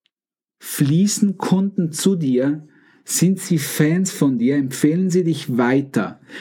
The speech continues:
Konsumieren sie deine Marketingaktivitäten? Ich nenne es jetzt bewusst in diesem technischen Wort, weil letztlich geht's nicht mehr um Marketing. Es geht darum, dass du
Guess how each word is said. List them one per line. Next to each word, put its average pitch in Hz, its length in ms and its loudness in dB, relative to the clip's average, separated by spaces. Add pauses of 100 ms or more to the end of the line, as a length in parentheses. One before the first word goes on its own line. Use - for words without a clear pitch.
(120)
Konsumieren 165 920 2
sie 170 240 0
deine 165 720 0 (1040)
Marketingaktivitäten? 127 1600 0
Ich 127 120 0
nenne 156 140 4
es 175 60 2
jetzt 185 180 -2
bewusst 175 380 0
in 165 100 0
diesem 151 280 0
technischen 156 640 0
Wort, 104 280 -2
weil 131 180 2
letztlich 170 560 0
geht's 185 300 0
nicht 180 180 2
mehr 165 140 2
um 151 80 -2
Marketing. 151 560 0
Es - 180 -6
geht 160 300 2
darum, 170 360 0
dass 156 220 0
du 165 260 0